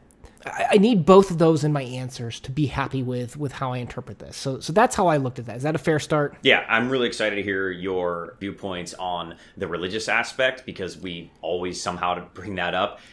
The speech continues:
Speaker 2: But I also s-, wanna know if you saw the huge contrast of the light and the dark,
Speaker 1: Yes,
Speaker 2: how
Speaker 1: sir.
Speaker 2: those relate to the characters as well, because that's the driving
Speaker 1: Mm.
Speaker 2: force of the story. And we've seen that in writing before too, but I think this time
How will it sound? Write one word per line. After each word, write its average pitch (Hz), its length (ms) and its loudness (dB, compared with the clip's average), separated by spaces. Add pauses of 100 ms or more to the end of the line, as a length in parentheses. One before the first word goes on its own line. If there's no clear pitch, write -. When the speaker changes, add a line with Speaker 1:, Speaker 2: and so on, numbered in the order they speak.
(240)
Speaker 2:
But 95 400 -2
I 87 140 -2
also 131 400 -2
s-, - 340 -10
wanna 101 220 -8
know 92 500 -4
if 90 300 -10 (260)
you 87 320 -12
saw 90 680 -4
the 85 60 -12
huge 101 340 -10
contrast 92 640 -6
of 90 100 -16
the 85 80 -10
light 90 400 -4
and 90 120 -12
the 80 60 -12
dark, 92 540 0
Speaker 1:
Yes, 160 320 0
Speaker 2:
how 220 220 6
Speaker 1:
sir. 202 100 6
Speaker 2:
those 170 160 -2
relate 87 300 -8
to - 80 -16
the 82 100 -10
characters 80 640 -8
as 76 220 -16
well, 76 420 -6 (200)
because 78 180 -12
that's - 460 0 (140)
the 101 80 -6
driving 160 480 6
Speaker 1:
Mm. 156 100 4
Speaker 2:
force 131 220 0
of - 100 -8
the - 40 -12
story. 78 640 -6 (320)
And 107 100 -6
we've 131 140 0
seen 180 200 2
that 147 200 6
in 120 60 -4
writing 113 260 4
before 98 320 -2
too, 139 400 0 (220)
but 95 100 -4
I 92 40 -8
think 92 260 -4
this 147 260 -2
time 90 400 -4